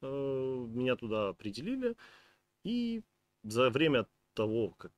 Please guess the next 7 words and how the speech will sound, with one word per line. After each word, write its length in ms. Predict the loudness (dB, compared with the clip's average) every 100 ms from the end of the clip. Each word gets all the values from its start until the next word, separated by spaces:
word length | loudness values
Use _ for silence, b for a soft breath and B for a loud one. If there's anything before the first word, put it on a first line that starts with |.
| _
писал 320 | -12 -4 -4 -6
диплом, 420 | -12 -4 0 0
собственно, 460 | -4 -8 -8 -8 -8
по 120 | -8
изготовлению 580 | -6 -6 -8 -8 -6 -6
книг, 340 | -4 -4 -4 -8 B B B B _
э, 380 | -12 -10 -10 -12